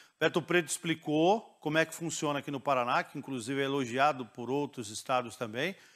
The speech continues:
O avião vem trazendo as vacinas, é levado para um central de distribuição, ali é avaliada a temperatura das vacinas, os lotes e as validades.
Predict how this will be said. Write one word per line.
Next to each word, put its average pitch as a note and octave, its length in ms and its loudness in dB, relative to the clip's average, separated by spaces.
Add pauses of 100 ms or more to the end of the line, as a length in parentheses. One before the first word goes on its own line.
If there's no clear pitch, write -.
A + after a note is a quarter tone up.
(320)
O - 100 -10
avião C#3+ 440 2
vem C#3 400 -2
trazendo C#3 480 -2
as A#2 80 -8
vacinas, D3 640 -6
é D3+ 80 0
levado C3+ 420 0
para - 160 -12
um B2+ 80 -8
central C3 440 -4
de B2 120 -10
distribuição, A#2 760 -6 (360)
ali D3 420 4
é G3 60 6
avaliada C#3 580 2
a C3 40 -4
temperatura D3 1040 -2
das D#3+ 220 -2
vacinas, G#3+ 840 -4 (400)
os F3 340 -2
lotes A3 840 4 (160)
e G3+ 160 2
as A#3 160 4
validades. F#3 880 6